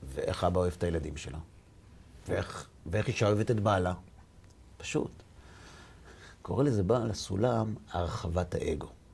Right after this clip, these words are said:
כלומר, יש לנו אפשרות להכניס לתוך האגו שלי עוד אנשים.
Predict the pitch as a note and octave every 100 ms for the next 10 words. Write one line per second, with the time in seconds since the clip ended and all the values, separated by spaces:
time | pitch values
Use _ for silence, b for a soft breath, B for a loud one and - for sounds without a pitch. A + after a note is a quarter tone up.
0 | - - - - - - F2+ B2 C3+ C3
1 | - b b b G2+ G#2 C#3 D#3 D#3 A#2+
2 | F2 - - F#2 C3 - F#2 F2 E2 -
3 | C3+ C#3+ - - D#2+ - A#2+ F#2 - -
4 | - B2 - F#2+ E2 F#2 B2 - - -
5 | - F#2 E2+ E2 D#2+ -